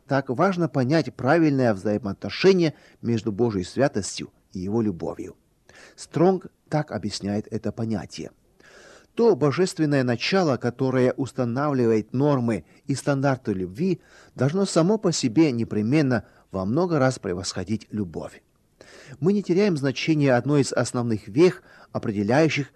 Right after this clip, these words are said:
христианские доктрины, и это вводит нас в туман заблуждений,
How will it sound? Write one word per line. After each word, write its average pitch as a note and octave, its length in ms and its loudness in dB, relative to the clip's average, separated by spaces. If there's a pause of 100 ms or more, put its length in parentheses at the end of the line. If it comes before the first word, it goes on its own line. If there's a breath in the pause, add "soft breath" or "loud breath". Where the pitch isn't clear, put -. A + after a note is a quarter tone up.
христианские G#2 800 -6
доктрины, A#2 680 0 (340 soft breath)
и C3+ 80 2
это A#2+ 240 0
вводит D#3 400 2
нас C3 220 0
в - 100 -16
туман A#2 320 0
заблуждений, A2 760 0